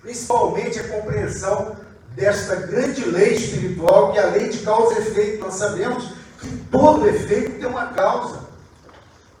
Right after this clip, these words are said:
Nossos sofrimentos de hoje, pode, as nossas aflições,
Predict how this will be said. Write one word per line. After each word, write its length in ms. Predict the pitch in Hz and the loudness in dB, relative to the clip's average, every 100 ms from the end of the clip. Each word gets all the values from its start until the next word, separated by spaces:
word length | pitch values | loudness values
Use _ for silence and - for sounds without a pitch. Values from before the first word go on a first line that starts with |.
| - _ _ - - | -20 _ _ -20 -16
Nossos 640 | 180 - 269 - - - | 0 6 6 6 2 0
sofrimentos 840 | 214 - - 170 185 196 196 131 | 6 8 6 2 2 0 0 -6
de 100 | 131 | -2
hoje, 840 | 143 170 254 247 - - 117 - - - - _ _ | 4 10 10 10 2 -4 -8 -14 -20 -20 -20 _ _
pode, 420 | - 220 262 - | 6 10 10 8
as 100 | 143 - | 2 0
nossas 340 | 190 185 - | 0 -2 -4
aflições, 440 | - 131 - 220 | -10 -12 -8 -8